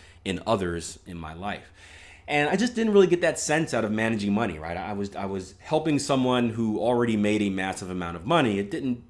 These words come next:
feel like I was doing any good. Um,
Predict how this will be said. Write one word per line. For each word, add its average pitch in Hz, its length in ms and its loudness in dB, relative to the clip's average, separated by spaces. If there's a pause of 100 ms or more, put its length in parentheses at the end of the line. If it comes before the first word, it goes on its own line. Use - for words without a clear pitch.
(120)
feel - 180 -4
like 117 200 0
I 110 80 0
was 104 180 -4
doing 104 340 0
any 92 460 -2 (760)
good. - 400 4 (380)
Um, 87 540 -4